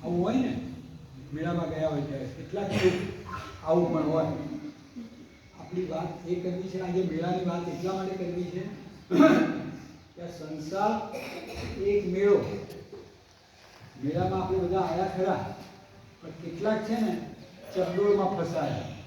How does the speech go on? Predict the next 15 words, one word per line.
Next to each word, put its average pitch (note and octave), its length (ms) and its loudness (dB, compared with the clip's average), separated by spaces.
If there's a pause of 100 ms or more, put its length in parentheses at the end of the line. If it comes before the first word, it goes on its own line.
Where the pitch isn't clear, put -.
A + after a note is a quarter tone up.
(260)
અને D#3+ 120 -8
કેટલાક F#3 680 0
પેલા F#3 380 2
સાધનોમાં F#3+ 640 2
ફસાયા, D#3+ 560 0 (360)
અને E3 120 -4
કેટલાક F3+ 800 -2
પેલા F#3 180 2
ફેટ F3+ 560 2 (1160)
ચકડોળ F#3 400 8
વગેરે E3 380 0
હતા - 500 -2 (280)
એમાં F3 200 0
ફસાયા, - 460 -2 (680)
કેટલાક F#3+ 440 -2